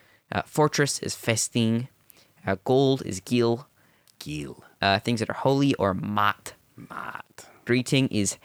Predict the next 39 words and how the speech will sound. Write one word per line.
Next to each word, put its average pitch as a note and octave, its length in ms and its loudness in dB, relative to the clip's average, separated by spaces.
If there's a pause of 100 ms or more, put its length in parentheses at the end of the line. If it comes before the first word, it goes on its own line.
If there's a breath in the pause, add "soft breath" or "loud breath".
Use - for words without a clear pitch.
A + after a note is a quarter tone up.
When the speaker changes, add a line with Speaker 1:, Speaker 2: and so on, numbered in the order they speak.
(160 soft breath)
Speaker 1:
Helsingen E3 760 2 (180)
or A2+ 120 2
is D3+ 160 4
Speaker 2:
Moog, - 20 -12
Moog - 80 -20
and - 80 0
Speaker 1:
Hels. F3+ 380 4
Speaker 2:
Mat G2 280 0
are E2+ 80 -10
sort F2 200 -4
of D#2 60 -8
the D#2+ 140 -2
opposite E2 340 -6
things, C#2+ 320 -8
right? D2+ 300 -8
Speaker 1:
Yeah, - 240 -10
Moog C3+ 440 2
and G2+ 140 -4
Mat. - 360 -6 (260)
Speaker 2:
Yeah. B1 160 -14 (680 soft breath)
Speaker 1:
Like G2+ 180 -4
Tiamat. A#2+ 840 0 (160)
<laughs> G2 160 -6
Speaker 2:
Ooh. D3+ 460 0
Speaker 1:
No, G#2 140 -2
that, G#2+ 220 -2
but A#2 80 0
that A#2 200 0
means G#2+ 320 -6 (140)
she's G2+ 240 -8
Speaker 2:
Wow. C#2 60 -6
Speaker 1:
good, F2 300 -2
so - 140 -12
that's E2+ 200 -8
Speaker 2:
Never D2 140 -8
Speaker 1:
making - 140 -10
Speaker 2:
mind. - 140 -12
Speaker 1:
sense. - 120 -20 (460 loud breath)
Um, F#2 320 0